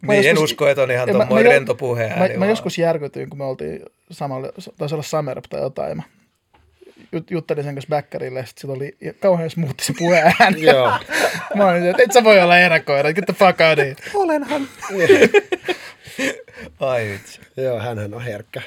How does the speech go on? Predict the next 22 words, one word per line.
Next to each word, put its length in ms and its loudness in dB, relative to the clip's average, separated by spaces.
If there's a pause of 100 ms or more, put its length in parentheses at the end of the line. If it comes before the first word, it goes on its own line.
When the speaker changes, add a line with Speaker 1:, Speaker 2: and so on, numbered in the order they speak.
(240)
Speaker 3:
her-, 220 -4 (160)
herkkä 260 -6
henkilö 400 -12
y-, 100 -18 (260)
yksityiselämässään, 1000 -18
että 200 -20 (880)
Speaker 2:
Kyllä. 320 -10 (340)
Speaker 3:
Joo. 380 -16 (720)
Speaker 2:
Jaa, 420 2 (520)
Kassu, 420 -12 (320)
sun 220 -8
vuki. 420 -10
Speaker 3:
Joo, 380 2
no 80 -8
metsillä 320 -4
tuli 240 -2
ihan 260 2
ekana 260 0
tuli 220 -4
vaan 180 -2
notkeen 460 -2
rotta. 360 -10